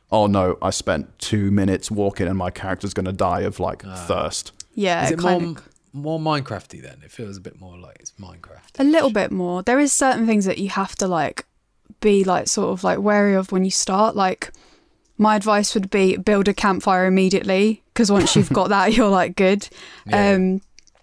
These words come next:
Speaker 3: but yeah, like, it does feel kind of a bit more Minecrafty, um, where you can just, like, you can go out, you can fight against these bosses. The bosses have powers as well. Um,
Speaker 2: Mm-hmm.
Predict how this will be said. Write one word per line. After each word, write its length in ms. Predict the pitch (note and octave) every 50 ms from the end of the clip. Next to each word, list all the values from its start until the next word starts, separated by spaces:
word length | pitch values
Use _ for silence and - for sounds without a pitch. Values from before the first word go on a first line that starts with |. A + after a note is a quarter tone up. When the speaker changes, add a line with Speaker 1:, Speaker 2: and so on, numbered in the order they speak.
| _ _ _ _ - - - _
Speaker 3:
but 180 | - A#3+ A#3 A3
yeah, 180 | B3+ B3 A3
like, 280 | G3+ F#3 F3+ F3+ F#3 -
it 160 | - A3 A3+
does 200 | - B3 A#3+ G#3+ -
feel 140 | - G3+ F#3+
kind 220 | - G#3 F#3 E3+
of 120 | F3 F3 -
a 60 | F3
bit 160 | F3 D#3+ -
more 140 | - F3+ F3
Minecrafty, 880 | F3 F3 F3 F3 F3 - F#3 F3 F3 - - - F3+ F3 E3+ E3+ F3 - -
um, 460 | F3 E3+ E3+ E3 E3+ E3+ E3+ F3 F#3 - _ _ - - _
where 320 | - F#3 F#3 F3+ F3 F3+ F3 - _ _ _ _ _ _ _ _ _ _ _
you 200 | - G3+ A3+ A3
can 320 | - A#3 A#3+ A#3 A#3 A#3+
just, 280 | A3+ - A3 - - -
like, 380 | G3 G3 F#3 E3+ - - - - - _ _ _ _ _ _ _ _ _ _ _ _
you 120 | - G#3 G3
can 180 | - G#3+ G#3
go 240 | - - G3+ G3+ G3
out, 220 | F3+ F3+ F3+ -
you 80 | - G3+
can 180 | - - G3+ F#3+
fight 220 | - - G3 F3+
against 320 | E3+ F#3 - F3+ - - -
these 140 | G#3 F#3 F#3
bosses. 380 | - G3 F#3 - - G3 F#3
The 80 | G3+ G3+
bosses 300 | G#3+ A#3+ A3+ - B3+ A#3
have 180 | G#3+ G#3 G3 -
powers 400 | - F#3 E3+ F3+ G3+ A3+ A3 -
as 140 | G#3+ - -
well. 260 | F#3 F3 G3 A#3 A3+ - _ _
Um, 80 | - F#3+ F#3 F3+ F3+ F3+
Speaker 2:
Mm-hmm. 200 | F3+ F3+ F3+ G#3